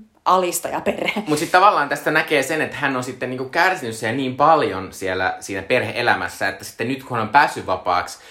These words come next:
Speaker 2: niin hän on myös selvästi vähän silleen niinku, tavallaan jotenkin, jotenkin niinku yllättävän rohkea siinä, että niinku hän,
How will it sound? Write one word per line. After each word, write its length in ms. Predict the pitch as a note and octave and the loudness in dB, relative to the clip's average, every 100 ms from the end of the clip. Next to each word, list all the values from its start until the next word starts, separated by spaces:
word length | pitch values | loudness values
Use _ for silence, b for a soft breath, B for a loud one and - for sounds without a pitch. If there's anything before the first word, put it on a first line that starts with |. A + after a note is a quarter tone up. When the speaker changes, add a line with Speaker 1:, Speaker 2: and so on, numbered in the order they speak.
| B B | B B
Speaker 2:
niin 120 | A#2 | -4
hän 160 | C3 C#3 | -2 0
on 80 | D#3+ | 0
myös 280 | E3 B2+ | -2 -2
selvästi 400 | D3 A#2 A2 A2+ | -2 -2 -4 -6
vähän 220 | A2 A#2 G#2+ | -4 -2 -4
silleen 320 | G2+ G2+ G2 | -4 -6 -6
niinku, 420 | G2 G#2 - - b b b _ | -8 -8 -10 -12 b b b _
tavallaan 300 | C3+ B2+ A2 | 2 4 4
jotenkin, 520 | G#2+ G#2+ G#2+ G#2+ - b b b b - | 0 -4 -6 -8 -10 b b b b -8
jotenkin 320 | A2+ A2+ A2+ | -6 -6 -6
niinku 400 | A2 A2 G#2+ - _ | -8 -8 -14 -16 _
yllättävän 520 | D#3 G#3 F3+ - G2 F2+ | -6 0 0 0 -2 -2
rohkea 460 | F2 - D#2 E2 | -4 -6 -6 -6
siinä, 380 | E2 D#2+ D2+ E2 - b b - | -6 -10 -10 -12 -14 b b -10
että 240 | E2+ - E2+ | -8 -8 -12
niinku 240 | D#2+ F2 | -10 -8
hän, 240 | F2 E2+ | -8 -8